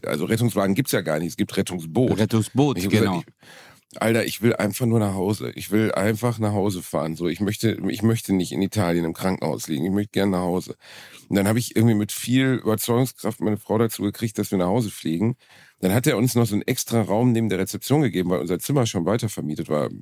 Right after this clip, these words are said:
Speaker 1: Venedig ist ja faktisch immer ausgebucht. Ähm, wo ich mich dann wirklich in so eine Abstellkammer legen konnte,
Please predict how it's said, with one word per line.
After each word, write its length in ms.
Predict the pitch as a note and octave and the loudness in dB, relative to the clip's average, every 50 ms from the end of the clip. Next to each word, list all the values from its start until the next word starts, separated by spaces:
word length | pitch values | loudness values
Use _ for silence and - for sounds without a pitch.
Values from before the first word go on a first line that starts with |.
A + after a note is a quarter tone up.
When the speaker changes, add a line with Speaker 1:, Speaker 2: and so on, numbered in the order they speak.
| - - - - - - _ - | -16 -20 -20 -20 -20 -20 _ -16
Speaker 1:
Venedig 400 | - - F2+ E2+ F#2+ G#2 G#2 - | -6 -4 0 2 2 2 0 0
ist 80 | - F#2 | -2 -4
ja 80 | F#2+ | -4
faktisch 380 | - - G#2 - - - F#2 - | -2 -2 -4 -4 -4 -6 -8 -2
immer 240 | - G#2 F#2+ E2 - | 0 0 0 0 0
ausgebucht. 720 | D#2+ A2 - - - D2+ - D2 F2+ A2 - - - _ _ - - - - - - - - _ - - | 0 -2 -2 -4 -8 -6 -2 0 -2 -2 -2 -6 -18 _ _ -20 -20 -20 -20 -20 -20 -20 -20 _ -4 -2
Ähm, 500 | G2 F#2 F#2+ F#2 F#2 F#2+ F#2 E2+ - _ _ _ | 0 0 2 2 2 0 0 -2 -4 _ _ _
wo 180 | - D2+ E2+ G2+ | -8 -2 0 0
ich 120 | G#2+ G#2 | 2 2
mich 100 | A2 F#2+ | 0 0
dann 160 | - G#2 F#2 F#2+ | 2 0 0 0
wirklich 180 | A2+ - - | 0 -2 -4
in 60 | F2 | -4
so 60 | F2 F2+ | -2 -2
eine 80 | E2+ - | 0 0
Abstellkammer 600 | - A#2+ - - B2+ G2+ F#2+ - G#2 F#2+ F2+ F2 | -2 -2 0 0 0 0 0 0 0 0 2 2
legen 260 | E2+ E2+ F2 E2+ F2+ F2+ | 2 2 0 0 -2 -2
konnte, 560 | - F#2 D#2+ E2+ G2 A2 A#2+ A#2+ A#2+ - | -2 -2 -2 0 0 0 0 0 0 -4